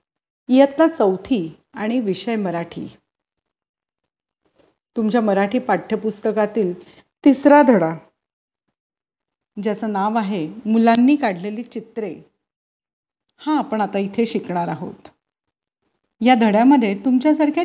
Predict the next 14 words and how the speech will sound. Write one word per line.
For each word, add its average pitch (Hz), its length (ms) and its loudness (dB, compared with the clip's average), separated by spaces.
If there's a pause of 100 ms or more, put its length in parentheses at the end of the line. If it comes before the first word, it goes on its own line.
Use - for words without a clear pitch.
(140)
छोट्या 214 260 -2
छोट्या 247 260 -2
मुलांनी 214 420 2
काढलेली 208 500 -2
चित्रे 269 440 0
आपण 226 300 0
बघणार 170 360 -6
आहोत 160 200 -10 (760)
आणि 269 160 4
त्या 320 160 2
चित्रातून 254 540 2
आपल्याला 233 320 0
काय 202 240 -2
समजतंय, 180 640 -8